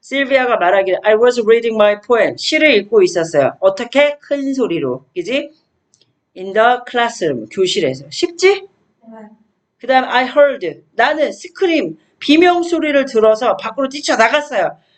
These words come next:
Speaker 1: There was a girl. 학생이, 소녀 한 명이 있었어요. Next to the case. 그 진열장 옆에. With the flash from the lightning. 뭡니까?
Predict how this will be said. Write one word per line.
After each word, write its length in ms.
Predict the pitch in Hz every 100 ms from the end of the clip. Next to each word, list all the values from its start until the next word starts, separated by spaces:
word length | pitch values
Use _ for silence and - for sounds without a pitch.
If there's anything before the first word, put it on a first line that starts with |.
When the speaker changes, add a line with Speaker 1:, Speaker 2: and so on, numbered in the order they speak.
| _
Speaker 1:
There 180 | 240 277
was 180 | 277 262
a 80 | 240
girl. 280 | 254 262 - - _ _ _ _ _ _ _ _ _ _
학생이, 600 | - 294 320 277 214 170 170
소녀 380 | 320 330 330 311
한 140 | 277
명이 440 | 262 240 226 165 - _ _ _
있었어요. 580 | 208 247 226 185 135 - _ _ -
Next 400 | 254 285 285 269
to 160 | 262
the 120 | 247 226
case. 340 | 262 233 185
그 100 | 190
진열장 720 | 190 - 214 220 226 220 196 165
옆에. 380 | 143 - 139 - _ _ _ 214
With 300 | 233 240 208
the 160 | 226
flash 380 | 220 247 240 254
from 380 | 240 - 220 226
the 140 | 214
lightning. 560 | 208 208 208 190 143 160
뭡니까? 600 | 185 240 262 254 175 135